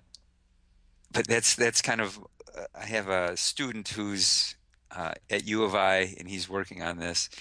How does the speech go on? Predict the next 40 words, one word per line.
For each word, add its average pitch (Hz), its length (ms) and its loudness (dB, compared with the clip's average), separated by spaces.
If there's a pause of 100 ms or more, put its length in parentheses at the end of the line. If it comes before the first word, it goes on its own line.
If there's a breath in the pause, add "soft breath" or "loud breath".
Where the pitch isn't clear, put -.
(440 loud breath)
Uh, 95 40 -2
but 101 140 2
it 107 80 -2
wouldn't 123 240 0
be 120 140 2
awesome 98 360 2
if 95 140 -8
you 98 80 -10
had 95 640 2 (800 soft breath)
some 120 300 0
kind 117 280 -4
of 101 1200 -4 (160)
monitor 107 640 0
where 101 360 0
you 95 220 -8
could 104 160 -6
measure 95 340 -2
speed 101 580 -2 (480)
and 95 220 -10
say 104 200 4
the 95 80 -2
kid's 101 280 -2
running 98 220 0
a 82 40 -4
two 104 200 -8
hundred 95 340 0
or 82 100 -4
a 78 40 -6
four - 280 -4
hundred 98 280 2
or 82 40 0
three 107 220 -4
hundred, 90 180 -2
whatever, 85 320 2 (340 loud breath)
and 101 140 -2
you 101 100 2
can 101 160 -2
see 104 320 4
where 101 240 4
that 90 300 2